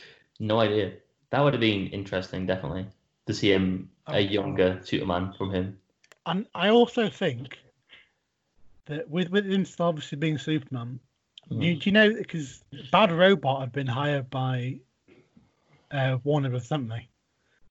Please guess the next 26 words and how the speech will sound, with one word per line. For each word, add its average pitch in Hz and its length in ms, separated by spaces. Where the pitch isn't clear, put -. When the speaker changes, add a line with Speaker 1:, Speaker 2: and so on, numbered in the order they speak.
Speaker 1:
Oh, 220 180
yeah. 277 440
Speaker 2:
J 175 140
J 160 120
Abrams' 139 260
company. 120 460
Speaker 1:
Yeah. 151 440
Speaker 2:
J 202 160
J 185 120
Abrams 147 300
now 147 200
has 131 260
pretty 170 160
much 151 140
control 143 440
over 143 200
D 139 200
C. 131 360
Speaker 1:
That, 123 360
oh 95 400
God, 95 320
wow. 85 260
Speaker 2:
So 170 200
that, 214 320
that 220 260
script, - 720